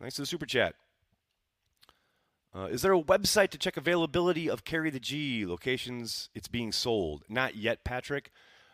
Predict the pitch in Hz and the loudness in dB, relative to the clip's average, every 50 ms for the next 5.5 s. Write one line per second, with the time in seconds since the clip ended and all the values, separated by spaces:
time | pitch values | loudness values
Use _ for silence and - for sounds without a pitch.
0 | _ _ - 95 101 98 95 104 135 147 147 147 135 - 110 127 - - - 113 | _ _ 0 2 4 4 4 4 2 2 4 4 4 4 2 0 0 -2 -4 -2
1 | 110 104 98 85 - _ _ _ _ _ - - 123 110 117 101 104 107 98 98 | -2 -2 -2 -6 -8 _ _ _ _ _ -8 -6 -4 -4 -4 -4 -4 -6 -4 -4
2 | 85 80 - - - 101 95 92 90 85 82 87 90 90 87 80 87 90 82 82 | -4 -4 -6 -6 -6 -4 -2 -2 -2 -4 -4 -8 -8 -8 -8 -6 -4 -6 -6 -6
3 | 82 82 82 82 - 87 85 82 95 90 85 87 85 - 82 78 80 85 82 - | -6 -8 -10 -10 -8 -10 -10 -8 -8 -8 -8 -8 -10 -10 -12 -10 -8 -8 -8 -8
4 | - - - - - 90 85 85 85 80 73 - _ - 73 80 80 78 76 73 | -12 -14 -18 -12 -10 -8 -8 -8 -10 -12 -14 -16 _ -14 -10 -8 -6 -6 -8 -8
5 | 73 73 85 90 92 101 113 123 135 139 | -10 -10 -8 -6 -4 -4 -4 -4 -6 -8